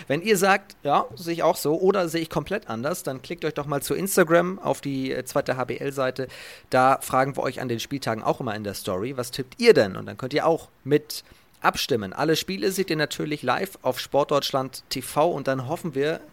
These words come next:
ganz stark, dass am Samstagabend um neunzehn Uhr dreißig dann auch der Schwolo wieder zu sehen ist, nicht nur zu hören, wie in den letzten Wochen.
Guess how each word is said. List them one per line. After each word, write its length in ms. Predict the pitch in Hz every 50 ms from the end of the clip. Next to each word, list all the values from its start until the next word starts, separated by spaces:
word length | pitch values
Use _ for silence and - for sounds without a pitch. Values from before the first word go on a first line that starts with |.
| _ _ -
ganz 240 | 139 135 139 -
stark, 380 | - - 131 127 131 151 - -
dass 260 | 131 127 127 - -
am 400 | - 123 123 123 123 123 120 117
Samstagabend 680 | 113 123 127 135 - - 123 107 113 120 135 135 120
um 100 | - 123
neunzehn 320 | 123 123 127 127 - - 123
Uhr 40 | 110
dreißig 340 | - 110 113 123 - 131
dann 140 | 120 123 117
auch 80 | 113 113
der 120 | - 117
Schwolo 420 | 113 - 147 160 202 180 151 117 120
wieder 260 | 117 120 113 107 - -
zu 180 | _ - - 156
sehen 320 | 147 131 190 233 233 196
ist, 300 | 147 143 175 185 - -
nicht 260 | - 175 202 196 - 208
nur 120 | 208 190
zu 180 | 196 - 196 185
hören, 400 | 208 233 226 160 123 107 90 90 _ _ _
wie 160 | 117 123 131
in 80 | 135 139
den 140 | 151 151
letzten 420 | 151 170 180 - - - - 120 98
Wochen. 200 | 101 90 -